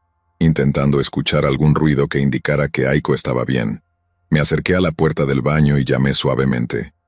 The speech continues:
"Aiko, ¿estás bien?", pregunté tratando de sonar tranquilo. No hubo respuesta. Mi corazón empezó a latir con más fuerza, y en mi mente empezaron a surgir todo tipo de pensamientos irracionales.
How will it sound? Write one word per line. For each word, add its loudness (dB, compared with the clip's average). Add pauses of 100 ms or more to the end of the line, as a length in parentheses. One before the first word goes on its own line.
(720)
"Aiko, 0
¿estás -2
bien?", 0 (480)
pregunté 2
tratando 0
de 0
sonar -2
tranquilo. -4 (720)
No 4
hubo 2
respuesta. -4 (540)
Mi 2
corazón 0
empezó 0
a 2
latir -2
con 0
más 0
fuerza, -2 (380)
y 2
en 4
mi 4
mente 2
empezaron 0
a 0
surgir -2
todo 0
tipo -2
de 0
pensamientos -2
irracionales. -2